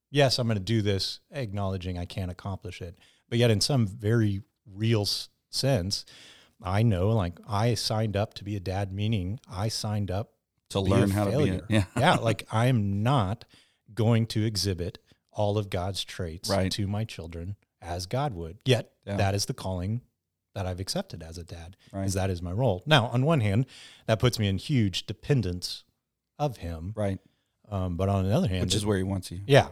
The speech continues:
Speaker 1: which is ultimately, I think, the case is I, I would probably be m-, more erroneous if it was like, "Oh, well, I'll pick myself up by the bootstraps
Speaker 2: I
Speaker 1: and
Speaker 2: got this."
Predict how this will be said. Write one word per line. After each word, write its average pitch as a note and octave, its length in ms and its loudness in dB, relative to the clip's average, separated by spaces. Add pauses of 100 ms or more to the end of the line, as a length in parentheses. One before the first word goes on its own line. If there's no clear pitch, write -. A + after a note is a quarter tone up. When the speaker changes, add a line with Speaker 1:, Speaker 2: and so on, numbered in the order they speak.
Speaker 1:
which A#2+ 200 0
is G2 260 -2
ultimately, A2+ 400 0
I F2+ 40 -4
think, F2+ 200 -8
the A2 80 -12
case G2 300 -6
is F2+ 240 -10
I, G2 140 -4 (180)
I A2+ 60 -2
would F#2+ 120 -2
probably F#2 300 -2
be F2+ 60 -2
m-, F#2+ 160 -4 (400)
more B2+ 320 6
erroneous G2+ 560 2
if F2+ 80 -8
it F#2+ 40 -4
was E2+ 140 -6
like, E2 220 -10
"Oh, C3+ 180 6
well, G#2 140 4
I'll F#2 80 2
pick F#2+ 220 -8
myself F2+ 360 -6
up G2 100 -8
by F#2+ 80 -8
the E2+ 80 -8
bootstraps F2 540 -10
Speaker 2:
I C3 40 0
Speaker 1:
and B2+ 100 -2
Speaker 2:
got G2+ 180 0
this." - 400 -4